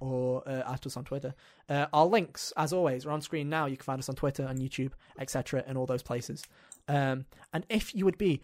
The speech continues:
so kind, you can always go and follow us on Twitter. Subscribe to both of our YouTube channels. We'd really appreciate it.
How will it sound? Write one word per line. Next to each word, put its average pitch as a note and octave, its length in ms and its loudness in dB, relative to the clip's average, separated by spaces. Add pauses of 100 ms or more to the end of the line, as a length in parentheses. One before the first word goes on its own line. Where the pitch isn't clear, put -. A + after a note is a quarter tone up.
(100)
so F#3 260 6
kind, C#3+ 440 2 (160)
you D3+ 100 -4
can - 100 -4
always F#3 280 2
go C3 440 2 (260)
and D3+ 180 2
follow F3+ 320 4
us C3 180 -2
on C3+ 120 -2
Twitter. C#3+ 300 0
Subscribe D#3 520 4 (220)
to D#3 100 -2
both D#3 540 2
of C3 100 -6
our B2+ 160 0
YouTube B2+ 400 -6
channels. A#2+ 360 -6
We'd C3 100 -6
really B2 180 -2
appreciate B2 480 -4
it. - 140 -4